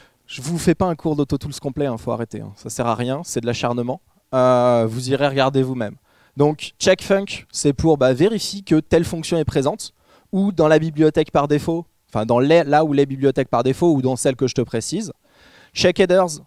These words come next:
ça va être pareil. Est-ce que ce header existe ? Search libs, c'est un truc horrible pour chercher des bibliothèques à la main. Et autrement, presque utilisable, on a une partie qui s'appelle P K G Check Modules,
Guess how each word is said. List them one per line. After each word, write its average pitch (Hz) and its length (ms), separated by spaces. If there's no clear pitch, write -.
ça 120 160
va 123 100
être 123 120
pareil. 135 380
Est-ce 196 220
que 247 140
ce - 180
header 170 300
existe ? 143 520
Search - 600
libs, 170 220
c'est - 380
un 147 120
truc 151 280
horrible 147 260
pour 127 140
chercher 139 320
des 131 100
bibliothèques 127 540
à 123 40
la 120 120
main. 156 160
Et 180 300
autrement, 156 640
presque - 300
utilisable, 135 560
on 135 100
a 123 60
une 120 100
partie 117 280
qui - 100
s'appelle 156 380
P - 200
K 139 200
G 147 100
Check 175 320
Modules, 143 480